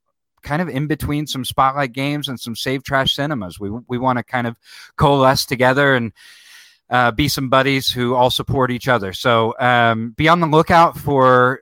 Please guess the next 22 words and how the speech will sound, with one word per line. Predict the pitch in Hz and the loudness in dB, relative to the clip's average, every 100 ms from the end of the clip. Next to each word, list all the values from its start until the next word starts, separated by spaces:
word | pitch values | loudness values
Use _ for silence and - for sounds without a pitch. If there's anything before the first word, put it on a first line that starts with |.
| 127 | -4
uh, | 123 123 | -4 -2
episode | 139 - 160 - 143 127 | -2 -4 -4 -4 -4 -2
one | 131 160 208 - | 0 0 -2 -8
of | 117 | -10
Spotlight | - 139 143 139 135 - | -4 0 0 0 -4 -6
T | 143 135 | -8 -6
V | 131 147 175 170 | -6 -6 -8 -14
coming | - 135 127 | -8 -6 -6
soon, | - 139 151 180 160 _ _ | -6 -6 -6 -8 -14 _ _
brought | 131 127 | -2 -2
to | - 131 | -4 -4
you | |
again | 120 120 123 120 | -2 -2 -4 -2
by | 107 | -4
Clickers, | - - 165 - 208 226 - _ _ _ _ | -6 -6 -6 0 -2 -2 -12 _ _ _ _
remote | 117 117 120 | -2 0 0
controls | - 110 123 123 - | -2 -4 0 0 0
for | 113 | -6
grandmas. | 113 113 131 170 208 _ _ _ _ _ _ _ - | -4 -4 -4 -6 -8 _ _ _ _ _ _ _ -10
Um, | 135 120 117 110 110 - _ _ _ _ - | -6 -4 -4 -4 -8 -14 _ _ _ _ -12
we, | 117 135 - 208 147 - _ _ _ _ _ _ _ | -2 2 4 2 0 -4 _ _ _ _ _ _ _
<laughs> | _ | _